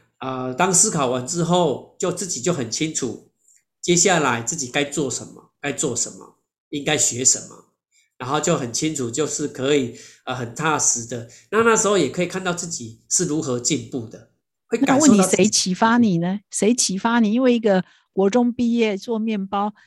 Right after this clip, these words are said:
Speaker 2: 可能大家很难想象说，哦，你闲暇会读书，会看书，
Speaker 1: 嗯。
Speaker 2: 还会思考，
Speaker 1: 对。
Speaker 2: 然后许文龙的书竟然对你启发这么大，这个是
Speaker 1: 对。
Speaker 2: 有启蒙老师吗？还是你就
Speaker 1: 应该是，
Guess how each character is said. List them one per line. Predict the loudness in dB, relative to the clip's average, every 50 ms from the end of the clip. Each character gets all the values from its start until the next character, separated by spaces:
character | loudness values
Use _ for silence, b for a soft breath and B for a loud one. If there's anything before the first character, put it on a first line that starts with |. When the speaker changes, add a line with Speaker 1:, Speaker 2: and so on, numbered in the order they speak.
| b b b
Speaker 2:
可 | -4 -2
能 | 0 2 0 0
大 | 0 0 0
家 | 0 0 0
很 | 0 0 -2
难 | -4 -6 -6 -6
想 | -6 -6 -4 -4
象 | -4 -4 -4
说， | -4 -6
哦， | -6 -4 -4 -4
你 | -4 -4 -6
闲 | -6 -6 -4 -4 -4 -4
暇 | -2 -2 -2 -2
会 | 0 -2 -4
读 | -4 -6 -8 -8
书， | -8 -6 -4 -2 0 0 0 -2 B B B
会 | -2 0
看 | 2 4 4 4 6 4
书， | 4 2 -2 -2 -2 0 0 0 -2
Speaker 1:
嗯。 | B B B B
Speaker 2:
还 | 4 6
会 | 8 8 8
思 | 6 4 2 2 0 -2
考， | -2 0 0 0 2
Speaker 1:
对。 | 2 4
Speaker 2:
然 | 4
后 | 4 4
许 | 4 2 0 -2 0
文 | 0 0
龙 | 0 0 2
的 | 2 0 0
书 | -2 -2 -4 -4
竟 | -4 -4 -4 -2
然 | -2 -2 -2
对 | 0 0
你 | 0 0 -2
启 | -4 -4 -6 -4
发 | -2 -2 -2 -2
这 | -4 -6
么 | -6 -8
大， | -4 0 0 0 0 -2 b b b b b b b
这 | -2 0
个 | 4 4 4
是 | 4 2 0 0
Speaker 1:
对。 | -2 -2
Speaker 2:
有 | 0 0 0 0
启 | 0 0 0 2 4
蒙 | 6 6 8 8
老 | 8 8 8 8
师 | 6 4 2 2 2
吗？ | 2 2 2 2
还 | 0 0
是 | -2 -4 -4 -4
你 | -4 -4 -4
就 | -2 -2 -2 0 0 -2 -4 -6 b b b b b _ _
Speaker 1:
应 | -6 -4 -2
该 | 0 2 2
是， | 2 2 2 0 0 -2 -6 -10 -18 _